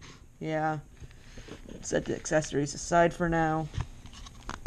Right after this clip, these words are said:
And here we go.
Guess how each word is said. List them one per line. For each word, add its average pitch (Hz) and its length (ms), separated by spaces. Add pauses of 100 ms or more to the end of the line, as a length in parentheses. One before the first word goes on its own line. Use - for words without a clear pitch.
(1700)
And 135 400
here 156 260
we 170 160
go. 170 560